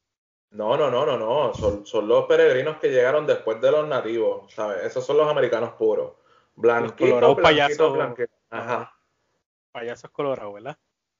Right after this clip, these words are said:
Speaker 1: Ajá, exacto. Ah, mira, estoy comiendo un cheesecake.
Speaker 2: Claro,
Speaker 1: Entonces,
Speaker 2: cabrón, y no invita.
Speaker 1: papi, tú estás como que a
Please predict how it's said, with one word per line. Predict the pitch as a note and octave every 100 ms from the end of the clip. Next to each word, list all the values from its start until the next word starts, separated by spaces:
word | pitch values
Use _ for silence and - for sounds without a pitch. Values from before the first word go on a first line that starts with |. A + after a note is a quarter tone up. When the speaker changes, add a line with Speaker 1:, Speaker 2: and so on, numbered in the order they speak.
| _
Speaker 1:
Ajá, | C3 B2+ C3 B2
exacto. | A#2 - B2 - F2 - _ _ _ _ _ _ _ _ _ _ _ _ B2+
Ah, | B2 B2+
mira, | A#2+ G#2+
estoy | G2+ -
comiendo | A#2+ A#2+ B2+
un | A#2+
cheesecake. | A#2 - F2+ - _ _ _ _ _ _ _ _ _ _
Speaker 2:
Claro, | _ F#2+
Speaker 1:
Entonces, | D3+ D#3+ C3+ A2
Speaker 2:
cabrón, | A#2 C#3 C3+ G#2+ B2+
y | C#3
no |
invita. | B2+ - _ A#2 C3+ A2+ - _ _ _ _ _ _ _ _ _ _ _ _ _
Speaker 1:
papi, | A#2 B2
tú | A2+
estás | - D3
como | D3+ C3 A2+
que | G2
a | F#2+ F#2